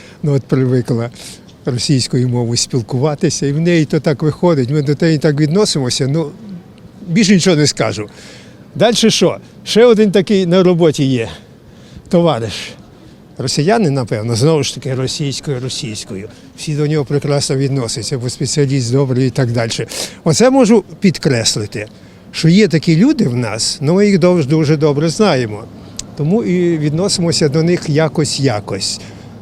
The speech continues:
Знаєте, навіть не, не підкреслювати будемо, щоб, ну, та, де ти живеш, в кінці кінців, ситуація, яка зараз, напевно, ти би міг це зрозуміти.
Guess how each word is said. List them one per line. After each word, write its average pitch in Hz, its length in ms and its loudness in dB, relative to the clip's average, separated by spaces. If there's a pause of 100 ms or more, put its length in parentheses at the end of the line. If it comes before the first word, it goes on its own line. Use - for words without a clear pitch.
Знаєте, 220 300 2
навіть 196 300 2
не, 196 220 4
не 180 180 4
підкреслювати 170 1000 0 (360)
будемо, 196 400 2
щоб, 165 200 -2 (160)
ну, 131 100 -6
та, 147 140 -8 (680)
де 180 180 0
ти 185 140 0
живеш, 156 500 2
в - 20 -14
кінці 131 280 -2
кінців, 151 420 -2
ситуація, 160 640 0
яка 131 260 -2
зараз, 131 380 0
напевно, 165 400 2
ти 160 120 -2
би 147 140 0
міг 147 200 -2
це 139 140 -2
зрозуміти. 127 560 -4